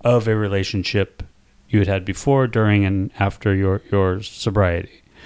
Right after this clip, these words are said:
Um, I mean, for me, it's all intertwined with, as a, you know, anybody that's listened to this podcast is probably tired of hearing me talk about it, but, you know, uh, socially anxious introvert,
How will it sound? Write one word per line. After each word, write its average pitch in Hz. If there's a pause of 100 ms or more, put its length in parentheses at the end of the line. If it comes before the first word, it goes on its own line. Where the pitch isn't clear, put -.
(480)
Um, 101 (600)
I 131
mean, 131
for 139
me, 190
it's 160
all 113
intertwined 104
with, 92 (1000)
as 160
a, 110
you 107
know, 98
anybody 107
that's 101
listened 104
to 90
this -
podcast 98
is 104
probably 107
tired 107
of 101
hearing 104
me 101
talk -
about 101
it, 101
but, - (520)
you 110
know, 101 (180)
uh, 143
socially 143
anxious 104
introvert, 95